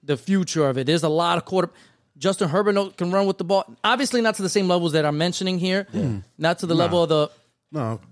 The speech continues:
Speaker 3: Patrick Mahomes can run a little bit,
Speaker 1: the,
Speaker 3: so.
Speaker 1: the, the, yeah, he can make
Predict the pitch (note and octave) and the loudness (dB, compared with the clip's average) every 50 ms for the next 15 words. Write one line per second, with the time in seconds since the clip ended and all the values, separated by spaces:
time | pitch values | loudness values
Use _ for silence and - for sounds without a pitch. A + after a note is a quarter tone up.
0 | - - _ _ - A#2 G#2 - - G2+ F2+ G#2+ G2+ G#2+ A2+ A#2+ A#2 - - G#2+ | -20 -20 _ _ -6 -6 -6 -6 -10 -12 -10 -8 -4 -2 -2 -2 -4 -4 -8 -8
1 | F#2+ G2 G2+ G2+ G2 G2+ G2+ G2 G2 G2+ A2 A2+ - F#3 F#3+ E3+ E3+ F3+ F3+ F3 | -6 -6 -6 -6 -6 -8 -8 -8 -8 -6 -8 -2 -2 -2 0 0 0 -2 0 0
2 | E3+ E3+ E3+ E3+ D#3+ D3 A2+ A#2 C#3 D#3 - E3 D#3+ D#3+ D3+ - | -2 -2 0 0 -2 -2 -2 -4 -6 -6 -4 0 0 0 0 -2